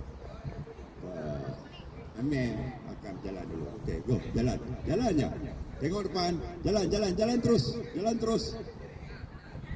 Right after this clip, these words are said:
Tengok depan. Ah, saya nak tengok yang tu, eh. Boleh ke tidak? Ah, jalan sampai marker. Ready semua?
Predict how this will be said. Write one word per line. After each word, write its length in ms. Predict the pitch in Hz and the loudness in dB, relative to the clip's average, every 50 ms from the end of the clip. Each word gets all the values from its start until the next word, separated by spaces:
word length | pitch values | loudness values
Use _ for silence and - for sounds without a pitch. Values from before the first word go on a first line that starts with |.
| - - - - - - - - | -4 -4 -6 -6 -10 -12 -4 0
Tengok 180 | 202 233 247 240 | 2 2 4 4
depan. 240 | - 240 226 220 220 190 156 - - - - - - - - - - - - - - - - - - - - - - - - - - - - - - - - - - - - - | 4 6 6 6 6 4 2 0 -2 -4 -6 -8 -8 -10 -10 -10 -10 -12 -12 -12 -12 -12 -10 -10 -10 -10 -10 -12 -10 -12 -12 -12 -12 -10 -10 -8 -8 -8 -6 -6 -6 -6 -4 -2
Ah, 160 | 135 135 139 | 0 0 2
saya 160 | 156 196 233 | 2 2 2
nak 80 | 247 220 | 4 4
tengok 220 | 247 269 285 254 | 4 4 6 8
yang 80 | 269 294 | 8 8
tu, 120 | 370 339 285 | 8 8 8
eh. 140 | 208 - - - - 160 - - - - - - - | 8 8 6 4 0 -2 -2 -4 -4 -4 -4 -4 -2
Boleh 160 | 165 220 240 | 0 0 2
ke 100 | 226 247 254 | 2 2 2
tidak? 240 | 254 247 262 233 196 - - 262 233 208 - - - - - - - - - - - - - - - - - - - - - - - - | 4 6 6 6 6 4 2 -4 -4 -4 -4 -6 -6 -6 -6 -8 -8 -8 -8 -10 -10 -8 -8 -8 -8 -8 -8 -10 -10 -8 -8 -6 -4 -2
Ah, 80 | 127 131 131 | 0 2 4
jalan 220 | 165 190 214 214 202 | 6 8 10 10 12
sampai 260 | 208 208 214 214 202 | 12 12 10 10 10
marker. 400 | 208 202 - 220 202 170 156 135 | 8 8 8 8 8 8 8 8
Ready 460 | 151 190 214 254 247 247 233 202 160 | 8 8 10 12 12 12 12 12 12
semua? 260 | 127 - - 180 156 | 8 6 6 4 2